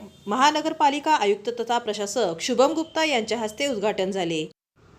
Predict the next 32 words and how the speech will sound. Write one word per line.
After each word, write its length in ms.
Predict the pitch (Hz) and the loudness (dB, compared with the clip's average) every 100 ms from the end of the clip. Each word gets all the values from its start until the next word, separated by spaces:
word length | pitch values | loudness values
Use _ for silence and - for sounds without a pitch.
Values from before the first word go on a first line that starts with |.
| - - - - - - | -20 -20 -20 -20 -6 6
प्रसिद्ध 400 | 294 294 370 381 | 6 6 4 6
वक्ते 680 | 349 220 - 269 220 - - | 6 4 -2 0 0 -2 -8
उपराकार 560 | 240 285 320 311 330 359 | -2 2 4 4 2 0
लक्ष्मण 440 | 233 226 - 247 269 | -2 -4 -2 -4 0
माने 300 | 269 262 285 | 0 0 0
यांनी 200 | 269 311 | 0 0
पहिले 320 | - 269 220 | 0 2 0
पुष्प 440 | 220 - 254 - | -2 -6 -6 -2
गुंफले. 580 | 202 202 185 180 170 151 - - - - | -2 -2 -4 -4 -6 -6 -12 -20 -20 -2
दहा 260 | 214 285 339 | 2 4 4
जुलैपर्यंत 580 | 330 349 359 294 277 | 4 2 2 0 2
दररोज 420 | 302 262 226 226 233 | 0 0 2 2 2
सायंकाळी 540 | 240 208 214 233 294 | 0 0 0 0 -2
पाच 320 | - 233 226 | 2 2 4
वाजता 520 | 220 220 254 269 175 185 - - | 0 -2 2 2 2 -2 -10 0
विविध 280 | 294 370 381 | 4 6 4
वक्त्यांचे 680 | 381 262 - 233 240 226 262 | 2 2 -2 -2 -2 -2 -4
विचार 340 | 220 190 226 | -4 0 0
ऐकायला 340 | 208 185 202 | 0 0 0
मिळणार 380 | 285 262 196 190 | 2 2 4 4
आहेत. 300 | 185 196 165 - - - _ | 2 0 -4 -6 -20 -20 _
विश्रामबाग 520 | 269 294 339 349 370 370 | 0 4 4 6 4 4
येथील 280 | 349 349 | 0 -2
सखी 320 | 349 240 233 262 | -2 -4 -4 -6
महिला 300 | 277 254 254 | -2 0 0
मंडळाच्या 600 | 233 196 208 202 233 196 | 0 2 2 2 4 2
हॉलमध्ये 540 | 180 233 226 247 285 | 4 2 2 0 -2
महापालिकेच्या 920 | 311 247 262 302 294 302 311 311 320 | -2 2 2 2 0 0 -4 0 0
वसंत 340 | 269 226 214 | 0 -2 -4
व्याख्यानमालेस 800 | 208 196 190 202 196 208 240 - | -2 -2 -2 -2 2 4 2 0
सुरुवात 300 | - 214 202 | 0 4 4
झाली. 380 | 185 202 170 151 | 4 0 -2 -4